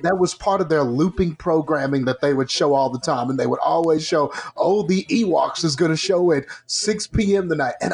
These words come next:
I just never fucking watched them, dude. Ever. Like, they never interested me at all. But hey, hats off to you. You saw 'em. <laughs>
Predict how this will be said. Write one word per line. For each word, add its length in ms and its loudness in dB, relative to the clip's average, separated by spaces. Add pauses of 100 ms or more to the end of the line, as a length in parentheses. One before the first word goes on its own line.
I 120 0
just 480 -2
never 840 0
fucking 480 -4
watched 340 0
them, 180 -8
dude. 300 2 (360)
Ever. 600 -2
Like, 320 0
they 300 2
never 760 0
interested 880 0
me 420 2 (340)
at 440 0
all. 420 2
But 380 0 (340)
hey, 340 0 (380)
hats 340 0
off 240 -2
to 80 -2 (100)
you. 180 2
You 140 2
saw 460 0
'em. 560 -2
<laughs> 0 -